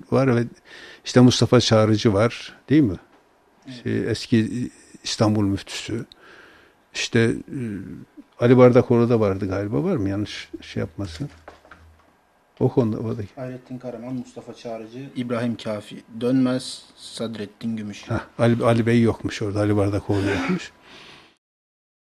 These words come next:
Speaker 1: Şimdi bakın burada ne söylüyorlar. Oku orada.
Speaker 2: Bu orucu tutmakta zorlananlar
Speaker 1: He.
Speaker 2: kısmı.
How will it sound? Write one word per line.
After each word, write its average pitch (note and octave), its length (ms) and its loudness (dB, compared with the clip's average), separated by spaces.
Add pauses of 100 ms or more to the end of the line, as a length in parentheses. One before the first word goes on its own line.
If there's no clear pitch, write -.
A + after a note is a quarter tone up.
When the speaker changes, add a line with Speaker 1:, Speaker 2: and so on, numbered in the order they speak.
(240)
Speaker 1:
Şimdi D#3+ 320 8
bakın D#3 280 8
burada D3+ 200 8
ne D3+ 120 10
söylüyorlar. G2 760 0 (140)
Oku C3 200 6
orada. A2 320 6 (880)
Speaker 2:
Bu B2+ 320 -4
orucu B2+ 280 -2
tutmakta B2+ 380 -2
zorlananlar A#2 800 0
Speaker 1:
He. A2 140 2
Speaker 2:
kısmı. - 340 -12